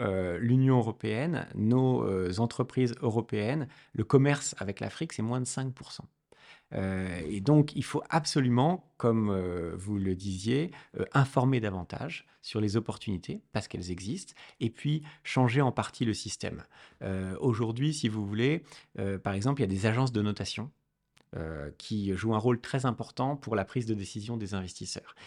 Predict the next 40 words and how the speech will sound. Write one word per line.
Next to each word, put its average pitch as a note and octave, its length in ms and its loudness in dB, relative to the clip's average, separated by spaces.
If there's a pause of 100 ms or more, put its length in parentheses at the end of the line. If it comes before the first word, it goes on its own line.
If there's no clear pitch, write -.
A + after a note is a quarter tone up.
(180)
Et A2 60 2
les D3 180 4
agences F3+ 240 4
de B2+ 80 6
notation, B2 560 2 (480)
la A2 120 2
manière D#3 280 4
dont B2+ 120 2
elles A2 140 -4
fonctionnent, D#3 460 -2
c'est - 160 -2
qu'elles G#2+ 300 -4
regardent D#3 320 0
un C3 80 0
pays C#3+ 440 -4 (240)
et A#2+ 140 0
en B2+ 100 0
gros, D3+ 260 2
s'il D3+ 280 -4
y D3+ 80 2
a D3 80 6
un B2 60 2
certain B2 260 -4
nombre A#2 300 0
de G#2+ 100 0
risques C3 420 4
liés, G#2+ 360 0
je - 80 -10
sais - 60 -12
pas, A#2 200 -6
à G2 80 -6
l'instabilité A#2 600 0
politique, G#2+ 480 -2
par A2 100 -4
exemple, A#2 440 -2
elles A#2 120 0
vont A#2 300 -4
donner B2 320 2
une A2+ 180 6
note D#3+ 300 2